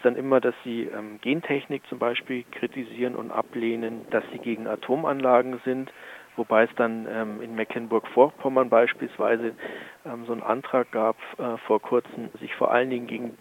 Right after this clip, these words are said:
Atomanlagen in Polen zu richten. Also da hat's immer dann so ein, so eine nationalistische, ähm, Schlagseite auch.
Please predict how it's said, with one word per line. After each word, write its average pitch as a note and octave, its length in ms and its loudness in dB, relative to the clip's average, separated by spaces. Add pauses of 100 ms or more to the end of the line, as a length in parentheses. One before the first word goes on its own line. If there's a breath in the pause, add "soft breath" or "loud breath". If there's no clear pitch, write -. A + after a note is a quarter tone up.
Atomanlagen A#2 800 0
in A2 180 -8
Polen D3 440 2
zu D#3 80 2
richten. D3 340 0
Also A#2+ 160 -2
da A2+ 140 4
hat's A#2 200 -2
immer C#3+ 200 0
dann B2 180 4
so A#2 120 0
ein, A#2 200 -2 (420 loud breath)
so B2+ 60 2
eine A#2+ 120 2
nationalistische, C#3 1200 0
ähm, A#2+ 180 -2
Schlagseite B2 800 4
auch. A2+ 340 4